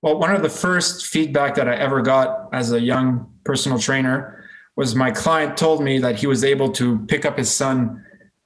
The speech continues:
and hold him in the air, which is something that he, he had a shoulder and neck problem. And so we strengthened all these different scapular muscles in his back. And he told me, you know, a few days later, he's like,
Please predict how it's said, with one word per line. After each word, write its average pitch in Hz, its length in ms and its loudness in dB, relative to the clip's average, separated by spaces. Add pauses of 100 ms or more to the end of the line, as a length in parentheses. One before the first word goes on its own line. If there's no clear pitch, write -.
and 120 320 0 (640)
hold 160 240 4
him 143 80 0
in 131 100 2
the 127 140 0
air, 127 320 -2
which - 160 -2
is - 80 0
something 139 240 0
that 127 140 2
he, 123 80 0
he 143 180 2
had 147 160 2
a 123 40 2
shoulder 151 380 4
and 131 140 2
neck 151 240 0
problem. 196 560 4
And 123 160 0
so 123 320 0 (260)
we 135 80 2
strengthened 139 760 0 (420)
all 151 180 4
these 139 160 0
different 135 420 0
scapular 139 480 0
muscles 143 460 2
in 135 60 0
his 120 120 0
back. 139 380 -2 (240)
And 131 300 0
he 117 120 0
told 156 260 2
me, 156 140 2
you 139 80 2
know, 135 120 2
a 143 40 0
few 156 200 0
days 151 180 2
later, 165 160 2
he's 123 140 0
like, 110 160 -4